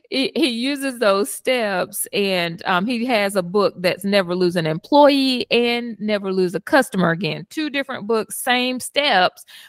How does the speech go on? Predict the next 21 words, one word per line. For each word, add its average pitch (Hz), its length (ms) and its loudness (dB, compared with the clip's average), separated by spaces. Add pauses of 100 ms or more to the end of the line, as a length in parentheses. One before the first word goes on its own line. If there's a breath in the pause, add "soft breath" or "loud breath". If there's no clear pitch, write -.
(140 loud breath)
but 202 300 2
a 196 80 4
little 240 320 2
bit 214 260 0
different 214 380 -2
nuance 233 880 0
within 254 640 -2
those 175 260 0
steps, 156 600 -6 (300 loud breath)
um, 180 280 0
for 202 280 2
employees 190 720 0
versus, 165 840 0
uh, 151 360 -2
customers. 165 840 0
And 190 160 4
so 180 440 4 (680 loud breath)
that, 214 520 2
I 190 120 2
think, 190 300 -4
is 170 360 -4